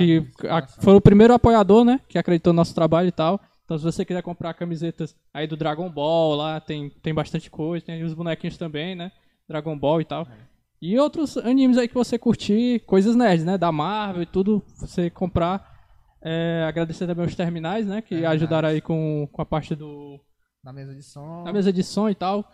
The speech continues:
Speaker 1: que eles têm o trabalho aí do, de música, né, com a banda deles, do Erialdo e do Thales, tá passando no Instagram também. Agradecer os Trapiá por ter ajudado aí também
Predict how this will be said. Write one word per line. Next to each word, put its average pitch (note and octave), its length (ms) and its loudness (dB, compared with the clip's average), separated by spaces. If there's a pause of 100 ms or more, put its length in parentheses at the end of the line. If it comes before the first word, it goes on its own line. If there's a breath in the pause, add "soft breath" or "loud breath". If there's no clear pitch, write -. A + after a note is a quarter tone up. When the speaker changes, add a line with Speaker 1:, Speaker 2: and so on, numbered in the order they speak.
(100)
Speaker 1:
que - 80 -4
eles E3+ 80 -4
têm G3 80 2
o F3+ 40 2
trabalho E3+ 360 0
aí E3+ 160 -2
do, D#3+ 280 -2 (600)
de - 100 -8
música, G3+ 480 0
né, E3+ 160 -8
com - 160 -10
a D#3 40 -4
banda D3+ 280 -4
deles, F3 240 -6
do D3+ 260 -4
Erialdo C#3+ 340 -8
e - 20 -14
do D#3 100 -8
Thales, A3 420 -8
tá D#3 160 -8
passando - 300 -10
no D#3+ 40 -6
Instagram E3 360 -12
também. G#3+ 400 -16 (420)
Agradecer G3+ 320 -6
os G3+ 140 0
Trapiá G3 480 0
por - 180 -4
ter - 120 -4
ajudado D#3+ 400 0
aí E3 80 -4
também D#3 440 -6